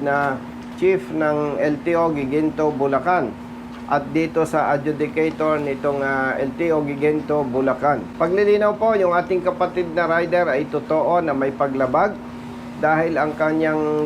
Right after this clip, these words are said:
girlfriend o ang kanyang angkas ay walang helmet.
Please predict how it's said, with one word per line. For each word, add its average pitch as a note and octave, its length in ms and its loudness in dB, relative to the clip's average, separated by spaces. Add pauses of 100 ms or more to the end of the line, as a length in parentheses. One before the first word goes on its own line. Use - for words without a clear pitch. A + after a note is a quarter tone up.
girlfriend D3 640 2
o C#3 80 2
ang C#3+ 160 2
kanyang C#3+ 400 0
angkas D3 400 0
ay C#3 240 0
walang C#3 480 2 (320)
helmet. D#3 320 4